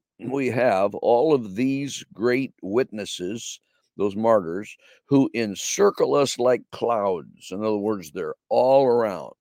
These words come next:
They're all around us. Catch a hold of that picture. "So we must let go of every wound that has pierced." Now, that pierce, that pier-, that word pierced is an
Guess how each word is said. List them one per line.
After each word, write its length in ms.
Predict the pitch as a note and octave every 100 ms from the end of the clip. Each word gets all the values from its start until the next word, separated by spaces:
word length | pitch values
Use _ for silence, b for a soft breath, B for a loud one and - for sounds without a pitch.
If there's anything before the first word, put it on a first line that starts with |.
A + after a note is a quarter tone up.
| _ _ _ _ _ -
They're 160 | -
all 140 | F#2 G2+
around 380 | F#2 F2+ D2
us. 160 | - -
Catch 240 | - - -
a 80 |
hold 240 | F#2 G#2+ G2+
of 80 | F#2
that 240 | F2 -
picture. 440 | - - - - - _ B B B B B
"So 200 | - C3
we 160 | C#3+
must 340 | D#3+ D3 C3+ - _ -
let 460 | A2+ D3 F#3 -
go 320 | B2+ C3+ C#3+ C#3
of 140 | A#2
every 320 | B2+ G#2+ A2+
wound 500 | G#2 A2+ E3 C3+ A2+
that 140 | A2+ G#2
has 220 | G2+ F#2 -
pierced." 520 | - F3 C3 F#2+ -
Now, 120 | A2+ A2
that 300 | A#2 A2 -
pierce, 800 | - B3 F#3 A#2 C3 - - - _ _ _ _ _ _ _
that 160 | A2+ F2+ _
pier-, 400 | - C#3+ C#3+ A#2+
that 240 | A#2 A2 -
word 340 | A2+ A#2+ F2+
pierced 520 | - C#3+ B2 B2 -
is 260 | - G#2+ G2
an 180 | G#2